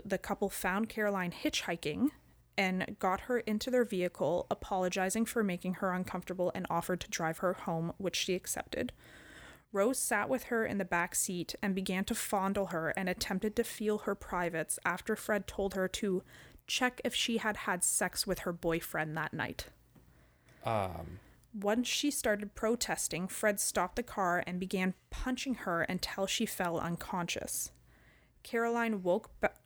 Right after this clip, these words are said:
Speaker 1: woke up back at the house on Cromwell Street to both Fred and Rose sexually assaulting her. She begged them to stop as Fred lashed her with a leather belt, and after realizing her situation, Caroline gave in,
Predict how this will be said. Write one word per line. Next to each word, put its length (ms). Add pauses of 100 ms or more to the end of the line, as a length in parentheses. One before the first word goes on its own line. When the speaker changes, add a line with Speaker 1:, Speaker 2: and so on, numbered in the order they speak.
Speaker 1:
woke 300
up 160
back 260
at 120
the 60
house 280
on 160
Cromwell 560
Street 380
to 240 (100)
both 300
Fred 340
and 180
Rose 280
sexually 500
assaulting 440
her. 260 (580)
She 180
begged 280
them 140
to 100
stop 420
as 160
Fred 320
lashed 460
her 160
with 180
a 140
leather 260
belt, 460 (500)
and 80
after 260
realizing 520
her 140
situation, 800
Caroline 560
gave 300
in, 280